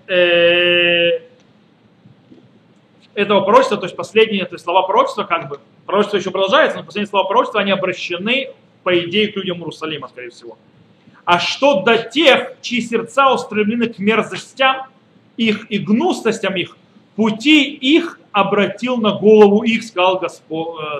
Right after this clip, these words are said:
слово Господа Бога. То есть те, которые там продолжают свою мерзость, занимаются, то есть, э, их наказание, про меда кенегед меда, им на голову свалю их наказание. То есть их пути привед-, приведут же к их и падению.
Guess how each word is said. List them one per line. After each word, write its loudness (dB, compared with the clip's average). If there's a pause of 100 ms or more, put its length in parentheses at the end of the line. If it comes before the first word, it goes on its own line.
слово -2
Господа -8
Бога. -12 (400)
То -6
есть -8
те, 4
которые 0 (960)
там 4 (180)
продолжают 2
свою -2
мерзость, 0
занимаются, -2
то -20
есть, -20
э, -16
их -6
наказание, 0
про -4
меда 0
кенегед -8
меда, -12
им -10
на -4
голову 0
свалю -12
их -20
наказание. -18 (600)
То -10
есть -12
их -2
пути 2
привед-, 0
приведут -4
же -6 (260)
к -18
их -10
и -4
падению. -12